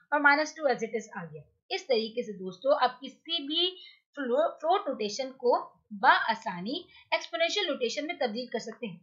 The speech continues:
वैसे आपको ये सब करने की जरूरत नहीं है, Computer internally ऐसा करता है, लेकिन आपको बताने का ये मकसद है कि आपको पता हो कि computer के अंदर जब हम कोई भी फ्लोटिंग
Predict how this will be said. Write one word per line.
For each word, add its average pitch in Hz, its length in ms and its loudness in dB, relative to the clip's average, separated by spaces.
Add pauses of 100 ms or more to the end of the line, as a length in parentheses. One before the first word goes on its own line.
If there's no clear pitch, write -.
(120)
वैसे 220 200 2
आपको 233 200 6
ये 233 80 4
सब 233 160 -6
करने 220 240 -4
की 247 120 -10
जरूरत 233 280 0
नहीं 269 180 -4
है, 262 140 4 (360)
Computer 339 400 -2
internally 254 520 2
ऐसा 233 200 -2
करता 233 300 0
है, 311 100 6 (140)
लेकिन 214 380 -8
आपको 202 260 -2
बताने 262 360 6
का 247 120 0
ये 233 140 0
मकसद 214 400 -6
है 240 140 2
कि - 420 -4
आपको 370 240 4
पता 294 300 2
हो 247 200 0
कि 349 160 -12
computer 220 540 -6
के 339 180 -2
अंदर 220 280 -2
जब 202 140 -6
हम 208 160 -8
कोई 247 240 -2
भी 370 220 4 (420)
फ्लोटिंग 311 280 0